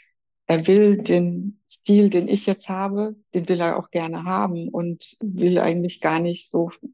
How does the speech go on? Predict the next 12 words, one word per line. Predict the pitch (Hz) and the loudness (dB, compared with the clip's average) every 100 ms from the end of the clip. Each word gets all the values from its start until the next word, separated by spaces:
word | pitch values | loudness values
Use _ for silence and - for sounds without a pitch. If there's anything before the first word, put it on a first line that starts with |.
| _ _ | _ _
viel | - 185 175 - _ - | 2 2 2 -6 _ -6
dazu | 180 - | -2 0
sagen | 170 170 180 202 196 | 2 2 2 2 2
oder, | - 175 170 - | 2 4 2 2
oder | 180 175 | 2 2
mich | 185 - | 0 -4
beschränken | 175 - 170 202 247 190 180 | -6 -4 -2 0 -2 -4 -6
da | 175 | -8
drin, | - 185 196 | -4 -2 0
sondern | 180 165 170 165 | 0 0 -2 -2
will | 185 | -2
ja, | 185 180 | -2 -4